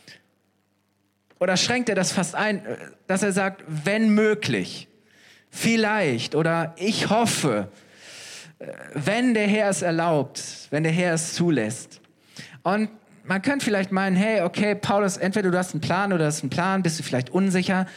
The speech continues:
Nein, ähm, Paulus macht nur deutlich,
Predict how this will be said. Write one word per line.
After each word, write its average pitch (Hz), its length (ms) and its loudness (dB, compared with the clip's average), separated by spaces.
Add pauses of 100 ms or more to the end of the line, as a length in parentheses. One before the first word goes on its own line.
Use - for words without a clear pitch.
(200)
Nein, 196 460 2 (920)
ähm, 180 420 2 (1200)
Paulus 240 380 2
macht 180 220 0
nur 175 120 2
deutlich, 180 800 0